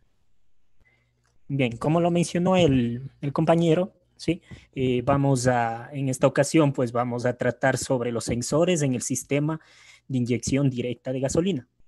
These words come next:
¿sí? Eh, previamente a esto, me, me gustaría dar un pequeño preámbulo,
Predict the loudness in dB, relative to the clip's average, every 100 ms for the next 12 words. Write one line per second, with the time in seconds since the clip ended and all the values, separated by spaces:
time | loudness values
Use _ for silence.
0 | -20 _ -4 -4 _ -20 -20 _ _ 2
1 | 4 4 0 -2 -2 2 4 4 2 2
2 | 0 -2 -4 -2 0 -2 -4 -4 -4 -2
3 | -2 -2 -4 -4 -4 -4 -6 -6 -6 -6
4 | 0 0 2 -2 -2 -6